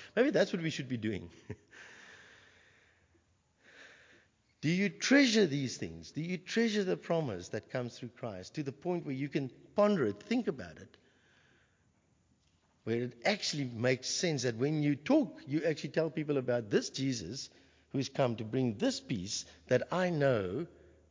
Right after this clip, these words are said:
has happened and it's happening? And that is the hope for the world. See how amazing this stuff is? You've got to twi-, twist it a little bit when it comes to us. And then lastly, uh, verse twenty, "The shepherds returned,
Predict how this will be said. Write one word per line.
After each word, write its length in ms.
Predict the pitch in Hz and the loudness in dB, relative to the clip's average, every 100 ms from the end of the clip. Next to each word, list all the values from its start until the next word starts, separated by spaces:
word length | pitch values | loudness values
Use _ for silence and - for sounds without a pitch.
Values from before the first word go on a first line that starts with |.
| _ | _
has 120 | 135 | -4
happened 360 | 151 170 82 - - | -2 -2 -6 -10 -4
and 80 | 139 | -2
it's 100 | 135 | 0
happening? 420 | 156 143 82 64 - _ _ _ _ _ _ _ _ _ - | -2 -2 -6 -10 -20 _ _ _ _ _ _ _ _ _ -2
And 200 | 135 107 | 0 4
that 280 | 156 202 170 | 4 4 0
is 140 | 139 | 2
the 100 | 135 | 2
hope 220 | 113 113 | 2 0
for 120 | - | -2
the 100 | 113 | -4
world. 360 | 120 190 120 - - - - - - _ - - - - - _ _ _ _ _ _ _ _ _ _ _ _ _ _ _ _ _ _ - | 2 2 0 -10 -20 -20 -20 -20 -20 _ -20 -20 -20 -20 -20 _ _ _ _ _ _ _ _ _ _ _ _ _ _ _ _ _ _ 2
See 100 | 214 | 6
how 100 | 226 | 8
amazing 440 | 165 143 196 214 | 10 10 10 6
this 140 | 190 - | 4 4
stuff 240 | 190 185 | 2 2
is? 240 | 226 - - - _ | -4 -6 -14 -20 _
You've 180 | - 139 | -10 2
got 100 | 208 | 2
to 60 | 202 | 2
twi-, 500 | - - 233 196 - | 0 6 6 4 2
twist 260 | 240 - | 2 4
it 60 | 185 | 6
a 40 | |
little 200 | 190 220 | 8 10
bit 180 | 208 165 - - | 6 4 -8 4
when 100 | 160 | 6
it 140 | 165 | 8
comes 220 | - 170 - | 8 8 6
to 120 | 190 | 8
us. 160 | 117 | 8
And 120 | 156 175 | 8 10
then 100 | 165 | 12
lastly, 440 | 151 170 151 123 - - - | 12 12 8 2 0 -16 0
uh, 100 | 131 | 4
verse 140 | 147 143 | 4 6
twenty, 240 | 185 151 | 6 6
"The 80 | 143 | 6
shepherds 380 | - 185 190 170 | 8 8 8 4
returned, 400 | 165 190 175 | 8 8 8